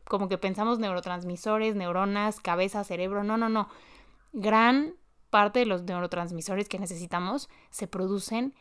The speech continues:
en el, en el intestino grueso. Ubican esa frase en inglés que dice, "It's a gut feeling". En español le decimos, "Es una corazonada", pero en inglés nos remite al gut, al estómago.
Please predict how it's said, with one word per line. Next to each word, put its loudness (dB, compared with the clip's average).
en -2
el, -4
en -10
el -6
intestino -2
grueso. 0
Ubican 8
esa 8
frase 6
en 4
inglés 0
que 0
dice, 0
"It's 0
a 4
gut 2
feeling". 0
En -2
español 2
le 6
decimos, 0
"Es -4
una -2
corazonada", 0
pero 0
en 0
inglés 0
nos 0
remite 0
al 2
gut, 2
al -2
estómago. -4